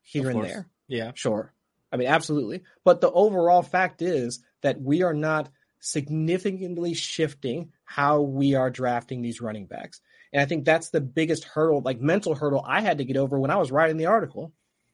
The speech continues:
Speaker 1: 'cause I was like, "Oh, yeah, I mean, guys like Nick Chubb, like, you're probably just gonna completely forget about those guys. Antonio Gibson, I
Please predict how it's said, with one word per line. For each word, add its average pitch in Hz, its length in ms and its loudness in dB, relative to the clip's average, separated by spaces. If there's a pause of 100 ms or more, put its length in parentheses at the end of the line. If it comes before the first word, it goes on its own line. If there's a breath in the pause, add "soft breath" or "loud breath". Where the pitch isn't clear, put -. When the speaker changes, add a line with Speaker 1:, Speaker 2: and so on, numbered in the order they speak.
(220)
Speaker 1:
'cause 147 120 -4
I 156 60 6
was 143 100 2
like, 127 160 -2
"Oh, 190 160 6
yeah, 143 400 4 (340 loud breath)
I 143 40 -8
mean, 131 100 -4
guys 147 260 0
like 127 140 -6
Nick 135 220 -4
Chubb, 135 420 -2 (240 soft breath)
like, 110 180 -8
you're 135 80 -6
probably 139 260 0
just 135 180 -6
gonna 127 240 -4
completely 135 380 -6
forget 123 200 -10
about 123 240 -4
those 120 220 -2
guys. 117 300 -4
Antonio 143 420 -2
Gibson, 135 560 -2
I 135 40 -6